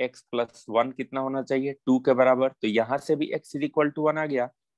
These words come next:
और यहाँ से भी x is equal to one आ गया। तो मेरा final answer कितना बन जाएगा? x is equal to one। I think बहुत आसान सवाल है ये और आपसे होने भी चाहिए, ठीक है क्या? ठीक है,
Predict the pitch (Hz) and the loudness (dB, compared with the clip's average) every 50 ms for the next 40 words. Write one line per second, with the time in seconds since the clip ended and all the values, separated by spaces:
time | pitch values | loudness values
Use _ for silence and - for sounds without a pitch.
0 | _ - 107 110 110 110 110 110 120 123 - - 123 123 123 123 120 120 - - | _ -2 0 0 0 0 -2 -4 -4 -6 -4 -4 -2 -2 -2 -2 -4 -8 -10 -10
1 | - 123 113 120 - 127 123 113 131 123 123 120 123 120 117 120 123 127 - 110 | -8 -6 -6 -2 0 0 0 2 2 2 2 2 0 -2 -4 -4 -6 -8 -8 -6
2 | 110 110 110 107 - - 110 110 113 113 113 113 113 113 - - - - - 107 | -4 -2 -2 -2 0 0 0 0 0 0 0 0 0 -2 -4 -10 -8 -8 -8 -6
3 | 107 123 123 131 135 135 135 143 143 139 131 - - _ _ _ _ _ _ _ | -4 -4 -4 -2 0 2 4 4 4 4 2 -4 -8 _ _ _ _ _ _ _
4 | - - 107 - - - 104 92 101 98 - 101 98 95 92 - 160 175 190 - | -8 -8 -6 -6 -4 -2 0 0 0 0 2 4 4 4 4 4 4 4 4 2
5 | _ _ _ - 131 196 - - - _ _ _ _ _ _ _ _ _ _ - | _ _ _ -6 -2 -2 -2 -4 -6 _ _ _ _ _ _ _ _ _ _ -6
6 | - 113 - 143 131 117 104 117 117 117 135 147 147 - - _ - 113 - - | -6 -2 0 0 0 0 2 2 4 4 4 4 2 0 -2 _ -4 -4 -4 -2
7 | 113 113 110 110 98 - 110 104 104 104 101 98 110 104 95 104 104 104 104 _ | -2 -2 -2 -4 -6 -8 -6 -4 -2 -2 -4 -6 -10 -10 -8 -8 -8 -8 -10 _
8 | _ _ _ _ _ - - 110 98 101 98 95 - - - 107 - - 104 98 | _ _ _ _ _ -8 -4 -2 0 0 0 -2 -2 -4 -10 -10 -8 -6 -6 -6
9 | 98 87 92 - - - 85 85 87 - - _ _ _ _ _ _ _ _ _ | -6 -8 -10 -10 -10 -10 -10 -8 -10 -12 -14 _ _ _ _ _ _ _ _ _
10 | _ _ _ _ - - 120 117 127 113 - 117 117 123 - - - - - - | _ _ _ _ 0 2 4 4 4 2 2 2 0 0 -2 -8 -12 -10 -10 -10
11 | - - - - _ _ _ _ _ _ _ _ _ _ _ _ _ _ _ - | -10 -12 -16 -20 _ _ _ _ _ _ _ _ _ _ _ _ _ _ _ 0
12 | 123 113 - - 131 135 | 0 0 0 -2 -6 -6